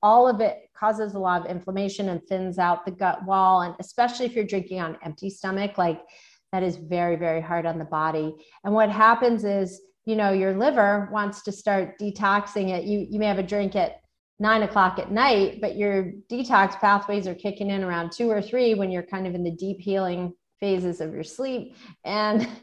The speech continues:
<laughs> and then your, uh, your cortisol goes up and, uh, during the detox process, and you wake up, you don't get such a sound sleep or rem sleep during the process. So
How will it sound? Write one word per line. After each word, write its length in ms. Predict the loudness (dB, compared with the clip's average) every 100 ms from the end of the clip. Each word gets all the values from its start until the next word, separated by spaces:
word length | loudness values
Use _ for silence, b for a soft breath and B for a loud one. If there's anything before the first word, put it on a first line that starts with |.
| -20
<laughs> 220 | -20 -4
and 180 | 0 4
then 500 | 6 6 4 0 -6 _
your, 380 | 2 4 6 4 2
uh, 420 | 4 4 2 -2 -8 _ _ -20 -20 _ -8
your 500 | -4 -2 0 -2 -4 0
cortisol 540 | 0 0 2 0 2
goes 240 | 0 2
up 420 | 4 6 4 0 -12 -20 _ _ _ _ -8
and, 600 | -4 0 0 0 -2 -4 -10 -18 -18 _ -8
uh, 80 | -8 -6
during 240 | -2 0
the 80 | -2
detox 520 | -2 -2 0 -2 0
process, 440 | 4 4 4 0 2
and 120 | 0
you 80 | 0
wake 300 | 0 0 0
up, 240 | 0 0
you 100 | -4
don't 180 | -4 -4
get 220 | -6 -8 _
such 280 | -14 -12
a 20 | -12
sound 360 | -6 -4 -4
sleep 300 | -4 -4 -2 -2
or 180 | -2
rem 300 | 0 -2 -2
sleep 380 | -6 -6 -8 -6
during 260 | -8 -6 -6
the 60 |
process. 680 | -8 -8 -6 -6 -10 -10 -8
So 520 | 2 4 4 2 -2